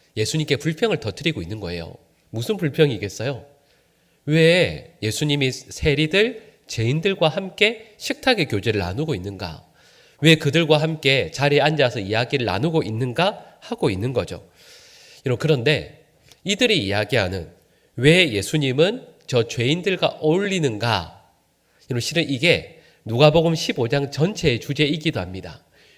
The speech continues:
왜 예수님은 죄인들과 어울리고 있는가? 그리고 이 질문에 대한 대답을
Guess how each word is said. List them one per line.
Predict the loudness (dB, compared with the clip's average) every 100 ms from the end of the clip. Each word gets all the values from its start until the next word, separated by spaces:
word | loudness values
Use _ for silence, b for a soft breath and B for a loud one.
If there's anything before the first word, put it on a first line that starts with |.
| b b 2
왜 | 6 6
예수님은 | 6 2 2 2 4 2 0 -6 -18 -16
죄인들과 | -6 -2 -2 0 -2 -2 -4 -4 -14 _
어울리고 | -6 -2 0 -2 -2
있는가? | -6 -10 -14 -18 -20 _ _ _ _ _ _
그리고 | -6 -4 -2
이 | -2
질문에 | -2 0 4 4
대한 | 4 2
대답을 | -2 -4 0 0 0